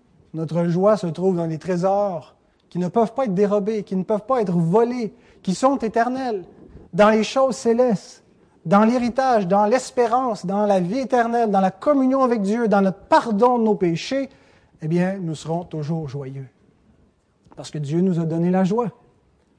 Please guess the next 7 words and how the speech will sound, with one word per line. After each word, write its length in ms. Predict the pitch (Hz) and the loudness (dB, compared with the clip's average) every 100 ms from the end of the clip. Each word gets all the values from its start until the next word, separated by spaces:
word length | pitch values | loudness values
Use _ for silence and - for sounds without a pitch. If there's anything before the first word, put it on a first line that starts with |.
| _ _ _ _ _ _ - | _ _ _ _ _ _ -18
Et 80 | 143 | -14
c'est 180 | 151 | -10
la 120 | 143 131 | -8 -8
joie 240 | 147 160 | -6 -4
dans 180 | 151 165 | -4 -4
le 60 | |
Seigneur. 680 | 170 160 139 120 110 _ _ | -6 -10 -12 -14 -20 _ _